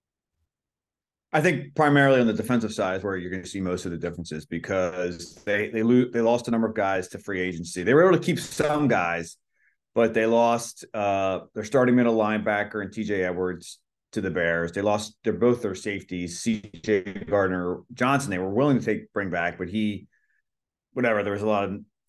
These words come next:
going on there, uh, behind the scenes, but, uh, he ended up walking and going to Detroit. Uh, Marcus Epps, kind of like an under, not a really a great safety, but he left. And they lost, uh, Javon Hargrave was the main guy they lost up front.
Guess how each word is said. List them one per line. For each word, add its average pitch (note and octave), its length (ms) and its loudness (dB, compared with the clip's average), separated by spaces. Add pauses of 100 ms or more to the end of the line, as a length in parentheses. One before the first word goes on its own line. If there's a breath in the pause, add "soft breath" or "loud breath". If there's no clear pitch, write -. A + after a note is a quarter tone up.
(160)
going G#2+ 240 -2
on G2+ 180 -2
there, G2 260 0
uh, F#2+ 240 -2
behind G2+ 340 -4
the F#2 60 -8
scenes, F#2 400 -6
but, F2+ 280 -2
uh, F2 80 0
he A2 180 2
ended G#2 220 2
up - 60 -14 (640)
walking G#2 460 -4
and F#2+ 100 -4
going F#2+ 360 -4
to G2 100 -8
Detroit. A#2+ 600 2 (880)
Uh, F#2 200 -2
Marcus A2 400 0
Epps, A#2 340 0
kind A2 180 -2
of G2+ 60 -4
like G2 220 -2
an F#2 100 -4
under, G2+ 320 -8
not G#2 260 -2
a G2 40 -2
really F2+ 380 -4 (120)
a - 60 -12
great D#3 260 2
safety, F#2+ 360 -2
but G#2+ 120 -2
he A#2 140 4
left. F#2 460 -2 (600 soft breath)
And G2 760 -2 (600)
they G#2+ 100 2
lost, G#2+ 400 4
uh, G#2+ 120 4
Javon A2 300 0
Hargrave F#2 340 -4
was E2+ 120 -8
the F#2+ 80 -10
main F#2 200 -4
guy E2+ 120 -2
they E2 100 -2
lost D#2+ 280 -6
up D2+ 120 -4
front. C#2+ 320 -10